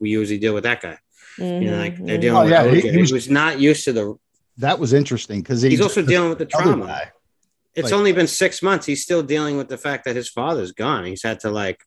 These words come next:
Speaker 1: pick up the slack. He hasn't probably really even grieved that well.
Speaker 3: Yep.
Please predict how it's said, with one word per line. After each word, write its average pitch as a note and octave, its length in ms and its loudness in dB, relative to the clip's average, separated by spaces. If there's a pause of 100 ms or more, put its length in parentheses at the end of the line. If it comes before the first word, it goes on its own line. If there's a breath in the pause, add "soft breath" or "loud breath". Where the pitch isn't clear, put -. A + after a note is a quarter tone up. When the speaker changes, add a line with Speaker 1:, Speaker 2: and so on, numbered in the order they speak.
(140)
Speaker 1:
pick - 240 -2
up A#2 160 -2
the G#2+ 80 -6
slack. B2+ 460 -4 (520)
He G2+ 200 -12
hasn't C3+ 260 -4
probably A#2 400 0 (140)
really A#2+ 260 0
even F#2+ 180 -8
grieved B2+ 480 -4
that D2+ 180 -10
well. E2+ 280 -14 (360 soft breath)
Speaker 3:
Yep. F#2+ 100 -20